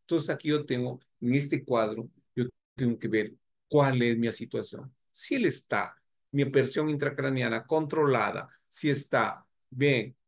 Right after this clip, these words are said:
no estoy precisando aumentar droga, no estoy precisando nada, voy a trabajar con siete y nueve de hemoglobina.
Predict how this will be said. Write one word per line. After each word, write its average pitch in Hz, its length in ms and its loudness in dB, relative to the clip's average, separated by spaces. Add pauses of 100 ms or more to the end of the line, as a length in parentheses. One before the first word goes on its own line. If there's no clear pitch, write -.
no 147 140 2
estoy 151 260 0
precisando 135 840 2 (480)
aumentar 131 560 2
droga, 127 400 4 (140)
no 151 80 -2
estoy 165 160 -2
precisando 151 540 -2
nada, 143 280 0 (160)
voy 214 80 0
a 214 40 -6
trabajar 185 300 -2 (220)
con 170 140 -4
siete 175 280 -2
y - 20 -4
nueve 175 320 -4
de 107 80 -6
hemoglobina. 101 640 -10